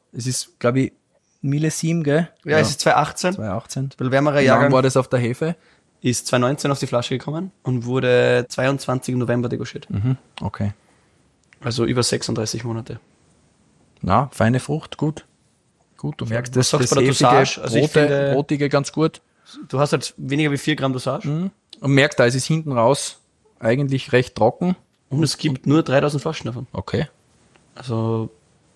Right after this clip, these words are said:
Speaker 2: die arbeiten das immer super gut aus. Und ganz viel Jahrgangs, äh, Franciacorta auf alle Fälle.
Speaker 1: Ja, der
Speaker 2: Barone
Speaker 1: feine Säure.
Speaker 2: Pizzini.
Speaker 1: Gute Struktur. Feine Perlage.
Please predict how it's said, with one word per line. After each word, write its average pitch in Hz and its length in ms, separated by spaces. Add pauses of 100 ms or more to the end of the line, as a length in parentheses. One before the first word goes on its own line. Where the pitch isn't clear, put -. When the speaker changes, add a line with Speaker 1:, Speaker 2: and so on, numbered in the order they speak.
(120)
Speaker 2:
die 117 80
arbeiten 120 260
das 120 80
immer 127 140
super - 260
gut 131 120
aus. 135 220 (1500)
Und 139 140
ganz 131 260
viel 135 140
Jahrgangs, 127 460 (400)
äh, 110 240
Franciacorta 113 540
auf 113 60
alle 113 120
Fälle. 113 260 (1900)
Speaker 1:
Ja, 127 240
der 127 100
Speaker 2:
Barone 127 120
Speaker 1:
feine - 160
Säure. 127 340 (300)
Speaker 2:
Pizzini. 143 460 (280)
Speaker 1:
Gute 131 240
Struktur. 160 440 (2000)
Feine 120 280
Perlage. 120 420